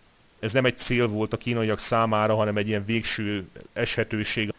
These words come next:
amire azért felkészültek, de végrehajtani nem akarták. És, ö, mivel számukra az volt a háború optimális, ö, lefolyása, hogyha ilyen beavatkozás, ö, nem is válik szükségessé.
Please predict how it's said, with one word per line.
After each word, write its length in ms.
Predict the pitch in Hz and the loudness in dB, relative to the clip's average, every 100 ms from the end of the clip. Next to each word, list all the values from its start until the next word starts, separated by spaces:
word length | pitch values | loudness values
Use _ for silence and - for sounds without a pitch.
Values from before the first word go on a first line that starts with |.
| _ | _
amire 280 | 107 107 107 | -6 -2 0
azért 220 | 104 107 | 0 -2
felkészültek, 840 | - 120 120 110 - 107 - 110 104 | 0 0 2 -2 -2 -4 -2 0 0
de 100 | 98 | -2
végrehajtani 500 | 110 107 104 98 98 | 0 0 0 -2 -2
nem 140 | 110 | -2
akarták. 680 | 101 98 95 - 92 107 - - - - - _ _ _ _ | -2 -2 -2 -2 -4 -4 -8 -20 -20 -20 -20 _ _ _ _
És, 380 | 95 101 101 - | -4 -4 -2 -4
ö, 180 | 98 101 - - - - | -2 -4 -8 -16 -20 -12
mivel 200 | - 113 | -2 0
számukra 500 | 110 131 120 110 113 | 4 4 4 2 2
az 160 | 117 104 | 2 2
volt 300 | 110 107 - | -2 -2 0
a 160 | 104 98 | 0 2
háború 460 | 117 107 107 110 | 0 0 -2 -2
optimális, 720 | 120 - 107 101 98 104 - | -2 -2 0 0 0 -4 -6
ö, 160 | 104 101 | -4 -2
lefolyása, 640 | 110 - 104 98 95 - | -2 -2 -2 0 0 -2
hogyha 560 | 98 104 - 101 98 95 - - - | -2 -4 -4 0 0 -2 -12 -20 -6
ilyen 240 | 117 107 | 0 2
beavatkozás, 760 | 107 104 107 110 104 101 - 101 | 4 4 2 0 0 0 0 -6
ö, 340 | 98 98 98 | -4 -4 -2
nem 100 | 101 | -4
is 120 | 101 - | -4 -2
válik 280 | 101 104 | 0 0
szükségessé. 880 | - 107 - 101 85 - - - 85 | -4 -10 -8 -6 -6 -6 -8 -10 -14